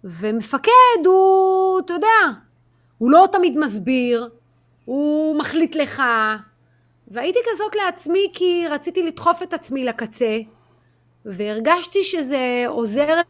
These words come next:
לי לנוע, וזה באמת עזר לי לנוע. רק שהמחיר שזה הביא איתו היה מחיר, אה, מחיר כבד,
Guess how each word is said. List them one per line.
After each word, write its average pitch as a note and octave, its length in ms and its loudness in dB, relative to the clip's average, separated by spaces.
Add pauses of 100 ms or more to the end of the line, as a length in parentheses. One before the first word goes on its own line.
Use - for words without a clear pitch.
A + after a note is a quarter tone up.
(120)
לי F4 140 0
לנוע, C4 400 0
וזה G#3 160 -6
באמת A3+ 320 -2
עזר F4 180 2
לי A4 340 4
לנוע. G#3+ 280 -4 (1080)
רק G#3 200 -12
שהמחיר G#3+ 640 -6
שזה B3+ 680 -4
הביא B3+ 200 0
איתו B3+ 440 -2 (680)
היה G#3 200 -6
מחיר, E4 400 -4
אה, E4+ 180 -6
מחיר D4 280 -6
כבד, B3 380 0